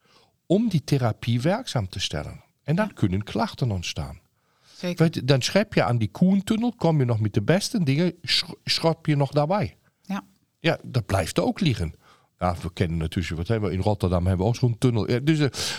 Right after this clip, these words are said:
Speaker 1: noem het maar op. Maar daar moeten we voor zorgen dat die verkeer doorstroomt.
Speaker 2: Ja.
Speaker 1: En dat doen we altijd met drainage. En dat is nog geen darmtherapie, dat is nog geen hormoontherapie. Eigenlijk is dat een fundament.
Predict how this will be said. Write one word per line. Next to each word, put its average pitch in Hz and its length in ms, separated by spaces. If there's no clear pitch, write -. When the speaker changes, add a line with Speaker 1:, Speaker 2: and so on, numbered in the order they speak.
Speaker 1:
noem 175 160
het 170 100
maar 147 120
op. 80 300
Maar 139 300
daar 185 600
moeten 175 320
we 147 100
voor 107 220
zorgen 143 440
dat 107 220
die 107 100
verkeer 135 600
doorstroomt. 92 800
Speaker 2:
Ja. 180 200
Speaker 1:
En 139 120
dat 143 180
doen 156 140
we 135 140
altijd 190 460
met 127 180
drainage. 123 580
En 107 160
dat 127 180
is - 200
nog 98 280
geen 73 260
darmtherapie, 139 920
dat 85 140
is - 160
nog 78 160
geen 87 200
hormoontherapie. 139 1200
Eigenlijk 196 420
is - 220
dat 165 220
een 92 140
fundament. 87 1200